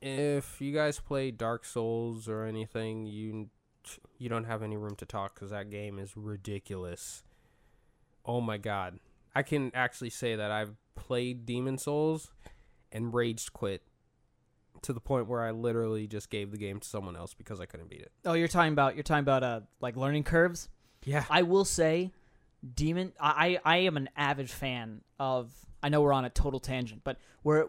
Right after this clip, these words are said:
Speaker 2: I am an avid fan of, uh, Dark Souls. I played it. I haven't played Dark Souls two yet. Haven't had the money to go get it, but, um,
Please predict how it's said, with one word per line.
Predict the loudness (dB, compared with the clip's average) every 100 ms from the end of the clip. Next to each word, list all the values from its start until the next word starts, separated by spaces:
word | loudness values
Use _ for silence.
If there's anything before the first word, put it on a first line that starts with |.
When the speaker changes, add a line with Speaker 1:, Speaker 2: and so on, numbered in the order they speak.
| 4
Speaker 2:
I | 4
am | 4
an | 0
avid | 2 2 2 -2
fan | -2 0 -2
of, | -4 -2 -2 -2 -8 -16 -20 -20 _ -20 _
uh, | -2 0 2 -2 -4 -20 _ _ _ _ _ _ _ -20 -16 -2
Dark | 2 2
Souls. | 4 4 4 0
I | -2
played | 0 2 2
it. | 2
I |
haven't | 2 4
played | 4 6
Dark | 6 6
Souls | 0 0
two | -2
yet. | 0 -4 -6 -18 -8
Haven't | -4 -4 -2
had | -2
the | 0
money | 0 -2
to | -2
go | -2
get | -2 -4
it, | -4 -4
but, | -6 -6 _ _ _ -4
um, | 0 0 0 -4